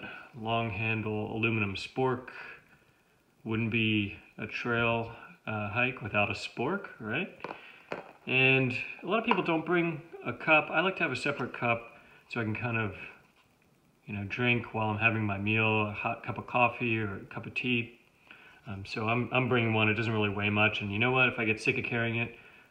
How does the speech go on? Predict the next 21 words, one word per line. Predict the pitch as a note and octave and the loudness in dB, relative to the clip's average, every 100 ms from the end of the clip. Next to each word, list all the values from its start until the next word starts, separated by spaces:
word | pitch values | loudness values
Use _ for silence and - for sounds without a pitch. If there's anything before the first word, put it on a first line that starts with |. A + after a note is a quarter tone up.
| - | -6
I | |
think | G#2 G#2 | -2 0
it | - | 2
cost | G#2+ G2 A2 | 2 2 0
me | G#2+ G2+ | 2 2
a | F#2+ | 2
dollar | G2 G2+ | 0 2
and | G2+ | 2
ninety-eight | G#2 G#2 G#2+ G#2+ | 2 6 6 6
cents, | D#3+ F#3 F3 | 6 4 2
so | - - G#2+ G2+ | -6 0 0 2
I | G2 G2 | 0 -2
can | G#2+ G2+ | -4 -4
drop | G#2+ G#2+ A2+ | -2 -2 0
it | |
in | G2+ | 0
the | |
hiker | G2+ G2+ | 0 -2
box. | A2 A2 - - - - _ _ _ _ _ _ - - - _ - - | -2 -2 -2 -8 -14 -16 _ _ _ _ _ _ -14 -14 -18 _ -20 -6
And | A#2+ A2+ | 2 4
then, | A2+ A2 | 6 4